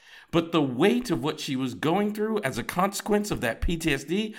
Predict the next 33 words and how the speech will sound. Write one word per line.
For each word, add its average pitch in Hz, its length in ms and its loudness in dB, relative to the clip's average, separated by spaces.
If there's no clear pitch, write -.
eventually 165 520 -2
got 165 220 2
to 165 80 -2
her. 160 60 0
She 151 160 -8
developed 147 380 0
this 170 160 -2
ability, 135 480 -2
she - 100 -6
developed 165 400 0
this 175 160 0
problem, 139 460 2
she 127 120 -4
developed 135 480 2
this 175 200 -2
struggle, 127 580 -4
and 139 160 -2
decided 131 480 -2
to 131 80 -4
take 156 200 -2
care 196 140 -2
of 226 80 -2
herself. 98 380 -6
I 196 220 2
don't 226 480 0
know 135 320 2
what 120 460 6
it 233 100 4
is 196 180 6
about 139 220 2
the 123 80 -8
human 180 300 2
experience 131 680 -4